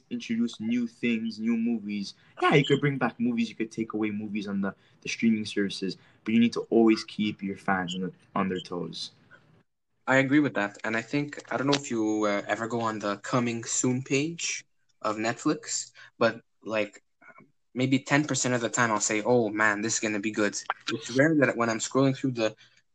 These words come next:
Speaker 2: uh, upcoming arrivals that I, I'm thinking to myself, "Oh, I gotta watch this." I think the first time in a while was, uh, a couple days ago, there was this movie that came out on Netflix. It's, like, ten years old. It's called Zodiac.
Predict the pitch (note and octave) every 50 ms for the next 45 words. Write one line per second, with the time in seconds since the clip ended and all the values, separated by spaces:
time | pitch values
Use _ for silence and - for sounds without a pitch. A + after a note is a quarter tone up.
0 | _ _ - G#2 G#2 G#2 - - B2 C3 - - C3 A#2+ B2 A#2+ A2+ A2 G#2+ G#2+
1 | G#2+ A#2 A#2+ C3+ D3+ D3+ C#3+ - G#2+ G#2 G#2+ G2+ G2+ G#2 - G#2 G#2 G2+ - B2
2 | B2 B2+ - - A2+ A2 G#2+ A#2+ G#2+ G#2 G2 A2 G#2+ G#2+ A2 A2+ A2+ A2+ A2 A2
3 | A2 G#2+ - - A2 G#2+ G#2 - _ _ _ _ _ _ - - - - - C#3
4 | D#3 D3+ C3 - - D#3 D#3 D3+ - D3 C#3 C3+ A#2+ A2+ A2+ A2+ A2+ B2 C3+ C#3+
5 | C#3 A#2+ A2 G#2+ G#2 G#2 G2+ - - - - _ - G#2 G2+ G2+ G2+ G2 G#2 A2
6 | - - - B2+ - B2+ A#2 B2 A#2+ B2 A#2+ A#2+ A2 A2 A2 A2 G#2+ G#2 A2 -
7 | - A2+ A#2 A#2+ B2 A#2+ A2+ G#2+ G#2 - - A2 A2 A2 A2+ A#2+ - - - -
8 | _ _ - A2 G#2+ G#2+ G#2+ G#2+ - A#2 A2+ - - G2+ G2+ - - G2+ - -
9 | - A2+ A2 A2 G#2 G2+ G#2 G#2 G#2+ G#2+ G#2 G2+ - - A2 A2+ A2 G#2+ A2 A2+
10 | A2+ A#2+ B2 C3 C3 C#3 D#3 E3